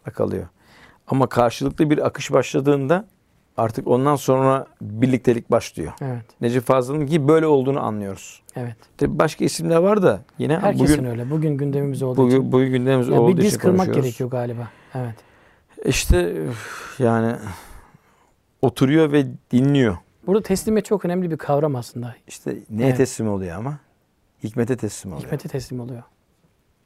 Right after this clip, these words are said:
Speaker 1: Evet.
Speaker 2: O, e, işte hikmet ehline teslim olursan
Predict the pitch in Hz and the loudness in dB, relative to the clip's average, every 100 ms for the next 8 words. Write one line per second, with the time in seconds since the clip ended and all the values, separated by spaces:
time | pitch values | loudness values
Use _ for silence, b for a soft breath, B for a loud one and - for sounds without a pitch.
0 | _ _ _ _ _ _ 139 123 117 _ | _ _ _ _ _ _ -10 -10 -12 _
1 | _ _ 101 104 98 - 98 82 71 73 | _ _ -4 -2 -4 -12 -16 -16 -18 -16
2 | 101 - 107 - - 165 180 143 143 160 | -12 -6 -6 -6 -4 -2 0 0 0 -2
3 | 143 135 - 170 143 160 - 175 | -2 -6 -6 -2 2 2 2 -2